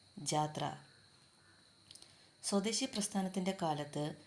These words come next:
ഭാരതമാത എന്ന വിഖ്യാത ചിത്രം വരച്ച ചിത്രകാരൻ അവനീന്ദ്രനാഥ ടാഗോർ. സ്വദേശി പ്രസ്ഥാനത്തിൻ്റെ കാലത്ത് സ്വദേശി സ്റ്റീം നാവിഗേഷൻ കമ്പനി ആ-,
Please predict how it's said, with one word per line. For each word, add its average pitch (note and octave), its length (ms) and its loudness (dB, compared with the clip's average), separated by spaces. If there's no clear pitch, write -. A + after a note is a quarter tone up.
ഭാരതമാത F#3 760 4
എന്ന D#3+ 240 0
വിഖ്യാത F#3+ 460 4
ചിത്രം F3 300 0
വരച്ച D#3 360 0
ചിത്രകാരൻ C#3 680 0
അവനീന്ദ്രനാഥ E3+ 760 4
ടാഗോർ. C3+ 440 0
സ്വദേശി A3 480 4
പ്രസ്ഥാനത്തിൻ്റെ G3+ 600 4
കാലത്ത് D#3 480 2
സ്വദേശി G3 540 4
സ്റ്റീം G3+ 360 6
നാവിഗേഷൻ F#3 640 2
കമ്പനി E3+ 380 2
ആ-, D3+ 260 2